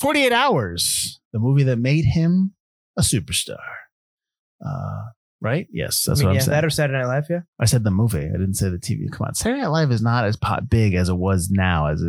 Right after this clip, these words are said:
Speaker 1: is back then.
Speaker 2: No, but back then it was big.
Speaker 1: Not as big as, not, you can, you could not leave Saturday Night Live unless you quit to go be a movie star. You couldn't just
Speaker 2: Which is
Speaker 1: shoot
Speaker 2: what he
Speaker 1: movies in between.
Speaker 2: True.
Speaker 1: Uh, but anyways, forty-eight Hours. That's next week.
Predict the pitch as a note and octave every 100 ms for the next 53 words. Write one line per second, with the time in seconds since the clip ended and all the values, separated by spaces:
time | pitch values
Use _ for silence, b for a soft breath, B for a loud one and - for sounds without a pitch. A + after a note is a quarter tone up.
0 | E2+ F2+ - E2 E2 E2+ C#2+ - F#3 A2
1 | A2 A2+ G#2 C3 C3+ F3 - G2+ A2 -
2 | G#2 F#2 G2 G2+ F#2 F2+ F2+ A2+ B2 C3
3 | - C3 D3 D3 D3 D3 G2+ A#2 C#3+ D#3
4 | - A#2 G#2 G2 G2 G2 G2+ G#2 G#2+ A2+
5 | G2+ - D3 A2+ - _ B2 G#2 F#2+ G2
6 | F#2 G#2 A#2+ G#2+ G2+ F#2+ G2+ A#2+ A2+ G#2+
7 | G2 C#3+ - E3+ C#3+ D#3 E3+ D3 B2+ C#3
8 | C3 - D#3+ B2 G2+ G2 G2+ D3 C3+ C3
9 | b b b b - G#2 C#3+ G#3+ E3 A#2
10 | A2+ - C4 B3+ A#3+ B3 A#3 G3+ A#3 -
11 | A#3 A3+ - A3+ A3+ -